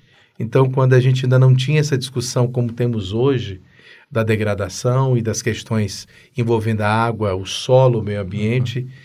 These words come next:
Speaker 1: eles já estavam completamente integrados nessa perspectiva e também na questão da memória, do patrimônio também imaterial, com o forró, com as manifestações culturais e religiosas daquela terra.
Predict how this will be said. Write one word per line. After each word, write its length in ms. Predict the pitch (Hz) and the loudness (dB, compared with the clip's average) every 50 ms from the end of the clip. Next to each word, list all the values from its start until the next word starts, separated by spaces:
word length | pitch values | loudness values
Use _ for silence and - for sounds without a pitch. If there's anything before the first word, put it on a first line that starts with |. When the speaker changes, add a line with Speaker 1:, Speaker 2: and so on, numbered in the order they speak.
| - - - _ _ _ | -20 -20 -20 _ _ _
Speaker 1:
eles 140 | - 123 113 | -6 -2 2
já 120 | 127 131 | 2 2
estavam 300 | 123 127 131 123 120 127 | 4 4 2 0 0 0
completamente 720 | 127 131 120 110 123 127 127 131 120 120 127 123 123 - 135 | -2 -2 -2 0 0 0 0 0 0 0 0 -2 -2 -2 -2
integrados 680 | 131 127 135 127 110 113 113 117 120 123 123 110 110 110 | -2 0 0 0 0 0 0 2 2 2 2 0 -2 -4
nessa 260 | 117 110 107 - 117 | -4 -6 -4 -6 -8
perspectiva 880 | - - 110 101 - - 110 98 - - - - 131 135 131 135 127 131 | -6 -6 -6 -6 -4 -6 -8 -8 -8 -10 -6 -2 -2 0 0 0 -2 -2
e 80 | 135 196 | -4 -8
também 300 | 180 - 240 202 196 208 | -2 -2 0 0 0 0
na 100 | 220 220 | -2 -2
questão 340 | 226 226 220 226 - 208 208 | -2 -4 -4 -2 -2 -2 -2
da 120 | 208 208 | -2 -2
memória, 600 | 208 220 214 185 180 180 190 190 151 143 113 - - - _ _ _ _ _ _ - - _ _ _ | -2 -2 0 0 0 2 2 2 0 -2 -4 -6 -12 -20 _ _ _ _ _ _ -20 -20 _ _ _
do 80 | 170 175 | -6 -2
patrimônio 540 | - 139 131 131 135 139 123 127 135 135 131 | 0 2 2 2 0 0 2 2 0 0 0
também 280 | - 131 120 123 131 | 0 0 2 2 2
imaterial, 920 | 131 127 127 123 131 135 131 131 127 117 113 120 123 120 113 107 98 98 - _ _ _ _ _ _ _ _ _ | 4 4 4 4 2 0 0 2 2 2 4 4 2 2 2 0 -2 -6 -12 _ _ _ _ _ _ _ _ _
com 200 | - 123 127 123 | -2 0 2 2
o 20 | |
forró, 760 | 123 - - 135 123 123 - 120 117 120 120 120 113 110 110 - - _ _ _ | 2 0 0 0 0 0 2 2 4 6 6 6 4 0 -6 -12 -20 _ _ _
com 100 | - 113 | -4 -4
as 120 | 110 107 | -4 -2
manifestações 800 | 110 117 117 113 110 - 117 110 - 120 107 - - 117 107 - | -2 -4 -4 -4 -4 -4 -6 -4 -4 -4 -6 -2 -4 -4 -6 -4
culturais 500 | - 123 110 - - 107 110 113 113 104 | -6 -6 -6 -4 -2 -2 0 0 0 -2
e 40 | 101 | -6
religiosas 680 | 90 110 107 107 98 92 92 107 110 110 113 110 104 | -6 -6 -4 -4 -6 -6 -4 -2 0 0 0 -2 -4
daquela 380 | 95 104 101 98 - 107 101 95 | -6 -6 -8 -6 -4 -4 -4 -4
terra. 480 | - - 110 110 117 117 107 107 107 | -4 -4 0 0 0 0 0 -4 -8